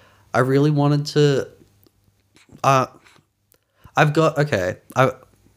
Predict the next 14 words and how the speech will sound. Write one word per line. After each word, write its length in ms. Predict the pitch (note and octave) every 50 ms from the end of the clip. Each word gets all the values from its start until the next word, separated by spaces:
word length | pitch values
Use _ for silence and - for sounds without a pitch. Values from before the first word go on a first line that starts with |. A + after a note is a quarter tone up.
| _ _ _ _ _ -
I've 140 | B2 B2 -
got 300 | C#3 C#3 D3 C#3+ - B2+
a 80 | C3 C#3
plan 720 | - - - - - B2+ B2+ B2+ B2+ C3 C#3 D3 D3 D3
for 640 | D3+ - - D#3 D3+ D3+ D3 C#3+ C#3 A#2 - - - - - -
one 540 | A#2 A2+ A2+ A#2+ A#2+ A#2 B2 B2 C3 C3 A#2+
body 340 | - A#2+ A#2 A#2+ A#2+ A#2 A#2
of 200 | A2+ A2+ A2 A#2
work 340 | G#2+ G#2 G2+ G2+ G2 -
that's 180 | - A2+ F#2+ -
gonna 200 | - A#2+ A#2 A2
be 120 | A#2 A2+
more 280 | A2+ A2 G#2 G#2+ G#2 G2+
aggressive. 760 | F#2+ - G2+ G2 G2 G2+ G2+ - - F#2+ E2 F2 G2 G2+ -